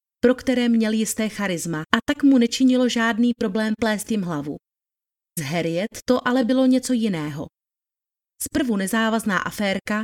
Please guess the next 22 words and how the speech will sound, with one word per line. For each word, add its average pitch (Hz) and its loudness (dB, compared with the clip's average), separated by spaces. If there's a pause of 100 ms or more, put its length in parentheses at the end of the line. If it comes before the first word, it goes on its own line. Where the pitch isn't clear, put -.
(160)
postupně 196 -2
přerostla 196 -2
v - -10
trvalý 175 -2
vztah - -6 (540)
a 214 6
Henry 214 4
v - -8 (120)
podstatě 233 0
jednou 226 2
nohou 196 0
spadl 208 -2
do 180 -2
druhého, 208 0 (180)
byť 233 2
nelegitimního 233 4
manželství. 165 -4 (960)
Lidé, 180 0
kteří 185 -2
neznali 190 0
Henryho 170 -2
Wainwrighta, 180 -2